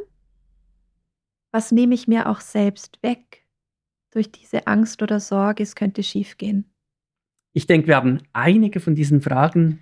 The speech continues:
Speaker 2: behandelt, es sind auch viele übrig geblieben.
Speaker 1: Ja,
Speaker 2: Ich denke, wir
Speaker 1: viele,
Speaker 2: greifen
Speaker 1: viele.
Speaker 2: dieses Thema Perfektionismus zu einem anderen Zeitpunkt nochmals auf und
Speaker 1: Ja.
Speaker 2: wir behalten diese Fragen im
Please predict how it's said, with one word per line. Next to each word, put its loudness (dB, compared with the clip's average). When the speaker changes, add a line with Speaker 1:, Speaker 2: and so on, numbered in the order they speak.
Speaker 2:
behandelt, 2
es -12
sind 4
auch 0
viele 0
übrig 0
geblieben. 0
Speaker 1:
Ja, 4
Speaker 2:
Ich -2
denke, 2
wir 2
Speaker 1:
viele, 0
Speaker 2:
greifen 0
Speaker 1:
viele. 2
Speaker 2:
dieses -6
Thema 0
Perfektionismus -6
zu -8
einem -4
anderen -4
Zeitpunkt -10
nochmals -4
auf -2
und 0
Speaker 1:
Ja. 2
Speaker 2:
wir -2
behalten -6
diese -6
Fragen -4
im -4